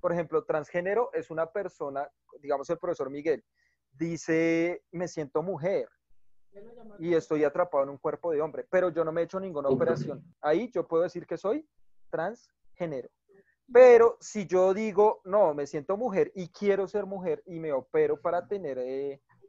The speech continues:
Speaker 1: por ejemplo, vagina", estoy operando mi sexo y eso sí se llama transexual. Una persona transexual es una persona que ya cambia su sexo.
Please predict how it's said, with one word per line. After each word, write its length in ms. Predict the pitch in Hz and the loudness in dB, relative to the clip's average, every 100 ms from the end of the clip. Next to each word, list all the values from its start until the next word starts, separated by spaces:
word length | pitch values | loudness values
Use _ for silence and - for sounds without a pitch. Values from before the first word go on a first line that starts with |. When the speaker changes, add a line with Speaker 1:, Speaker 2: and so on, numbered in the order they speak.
| _ - | _ -10
Speaker 1:
por 120 | 170 | -8
ejemplo, 340 | 170 139 135 156 | -8 -8 -2 -2
vagina", 400 | 160 170 127 123 _ _ - | -2 -4 -10 -16 _ _ -12
estoy 320 | 151 151 156 | -10 -6 -4
operando 800 | 147 180 180 151 135 139 143 147 - _ - | -4 -2 -2 -2 -2 -4 -4 -6 -12 _ -12
mi 340 | 160 185 202 | -8 -6 -6
sexo 420 | - 233 226 - | 0 0 2 -6
y 100 | 147 | -4
eso 160 | 143 147 | -4 -4
sí 80 | 160 | -2
se 80 | 175 | 2
llama 300 | 170 170 170 - | 2 2 -2 -2
transexual. 800 | 185 170 160 - 147 - 175 - 147 | -2 -2 -6 -10 -12 -4 -2 -2 -2
Una 160 | 151 | -4
persona 320 | 151 170 160 | -4 -8 -10
transexual 720 | 135 165 165 190 - - 160 160 _ _ _ _ _ _ | -6 -6 -6 -10 -8 -2 -2 -2 _ _ _ _ _ _
es 60 | |
una 120 | 156 151 | -4 -2
persona 380 | 185 165 139 | -2 -6 -8
que 120 | - 170 | -6 -4
ya 120 | 135 | -2
cambia 240 | 156 151 165 | -2 -2 -4
su 140 | 139 | 0
sexo. 320 | 220 214 - | 0 0 -6